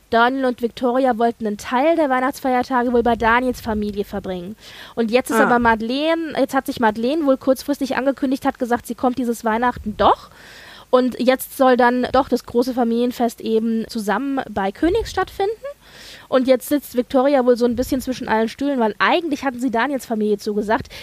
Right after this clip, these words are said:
Speaker 1: die wiederum aber gesagt hat, „Kinder, wenn jetzt Madeleine aus U S A da ist, können wir das völlig nachvollziehen, wenn ihr dann doch mit euren Eltern,
Speaker 2: Mhm.
Speaker 1: also mit Victorias Eltern feiern wollt.“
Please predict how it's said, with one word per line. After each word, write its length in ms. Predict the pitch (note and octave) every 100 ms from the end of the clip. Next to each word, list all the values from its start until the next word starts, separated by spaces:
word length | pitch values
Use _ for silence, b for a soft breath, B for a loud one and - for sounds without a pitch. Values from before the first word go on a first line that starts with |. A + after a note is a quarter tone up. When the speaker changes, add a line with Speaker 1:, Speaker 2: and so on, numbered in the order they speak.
| B
Speaker 1:
die 140 | A3+ C4+
wiederum 280 | F4 C4+ C4
aber 200 | B3+ B3
gesagt 320 | A3+ A#3+ -
hat, 180 | C4 -
„Kinder, 380 | B3+ C#4 C#4+ - B B
wenn 260 | A3 B3 B3
jetzt 360 | B3 A#3 -
Madeleine 480 | A#3 A#3+ A#3+ B3+ C4+
aus 180 | A#3 -
U 100 | A#3+
S 140 | A#3+
A 140 | - A3
da 180 | A3+
ist, 180 | B3+ B3+
können 180 | - B3
wir 60 | A#3
das 100 | A3+
völlig 260 | B3+ C4 A3+
nachvollziehen, 600 | A#3+ F4 E4+ - A#3 A3
wenn 100 | A3+
ihr 120 | A3+
dann 160 | A3 G#3+
doch 180 | C#4
mit 220 | A#3+ G#3+ A#3+
euren 260 | B3+ B3
Eltern, 360 | - G3+ G#3+ G3+
Speaker 2:
Mhm. 60 |
Speaker 1:
also 140 | A3 G#3+
mit 180 | G#3 G#3
Victorias 460 | G#3+ B3+ B3 A#3
Eltern 240 | G#3 G3+ G3+
feiern 380 | C#4 C4+ G#3+
wollt.“ 200 | G3 A3+